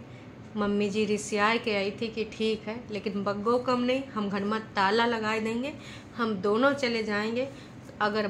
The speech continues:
बग्गा और उसकी छोटी इंडिपेंडेंट बहनियाँ दोनों साथ हो गए तो झूठ की दीवानी अब अकेली हो जाएंगी।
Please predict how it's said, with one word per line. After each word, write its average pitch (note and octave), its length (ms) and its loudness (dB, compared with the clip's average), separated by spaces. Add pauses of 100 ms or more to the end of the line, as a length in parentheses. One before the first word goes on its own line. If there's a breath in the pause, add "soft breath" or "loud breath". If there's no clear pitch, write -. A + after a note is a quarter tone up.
बग्गा G3+ 400 2 (240)
और F#3+ 260 0
उसकी - 280 -4
छोटी G#3 460 -4
इंडिपेंडेंट G#3 600 2
बहनियाँ G3+ 400 0
दोनों G3+ 260 0
साथ G3+ 380 2
हो G#3+ 100 0
गए A3 180 -4 (420 loud breath)
तो B3+ 60 0
झूठ A3 340 0
की D4 160 -2
दीवानी C#4+ 420 2
अब D4 120 0
अकेली C#4 460 2
हो C4 140 2
जाएंगी। G#3+ 420 0